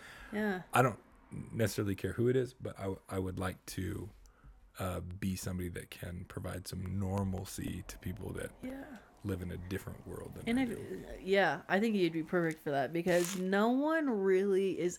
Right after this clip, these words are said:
Speaker 1: ever gonna make you be like, "Oh my gosh, that's someone," like, you'd be like, "Oh, cool. I, yeah, I saw Gwyneth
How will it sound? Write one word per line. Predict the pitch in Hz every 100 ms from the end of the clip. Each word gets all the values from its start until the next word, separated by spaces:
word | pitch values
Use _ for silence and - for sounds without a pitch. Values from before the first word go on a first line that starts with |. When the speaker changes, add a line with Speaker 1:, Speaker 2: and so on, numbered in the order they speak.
| -
Speaker 1:
ever | 170 175 185 175
gonna | 170 165 156
make | 156 151 -
you | 156 156 156 147 - - 143 147 -
be | 180 196
like, | 165 - - - - 330
"Oh | 285 294
my | 269 269 262 262
gosh, | 262 277 262 -
that's | 269 254 - -
someone," | 277 254 254 254
like, | 214 196
you'd | 220 208
be | 208
like, | 180 180 -
"Oh, | 320 -
cool. | 320 190
I, | 160 175
yeah, | 170 208 160
I | 165
saw | 185 175
Gwyneth | 202 165 170